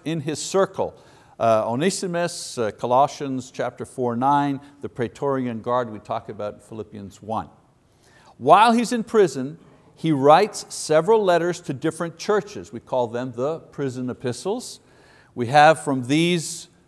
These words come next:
uh, letters, we have remaining, uh, the Ephesian, the letter to the Ephesians, Philippians, Colossians, and Philemon, prison epistles.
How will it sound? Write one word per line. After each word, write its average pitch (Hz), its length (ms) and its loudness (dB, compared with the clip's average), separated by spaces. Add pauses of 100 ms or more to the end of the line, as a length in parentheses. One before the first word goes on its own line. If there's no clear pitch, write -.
(280)
uh, 110 240 -2
letters, 156 720 -2
we 117 140 -8
have 131 320 -2
remaining, 165 800 0
uh, 110 320 -6
the 107 80 -8
Ephesian, 170 680 -6
the 104 300 -6
letter 131 280 -2
to 139 140 -10
the 120 180 -4
Ephesians, 147 720 -6
Philippians, 139 600 -6
Colossians, 117 880 -2 (540)
and 107 160 -10
Philemon, 120 760 -4 (520)
prison 156 300 -8
epistles. - 680 -14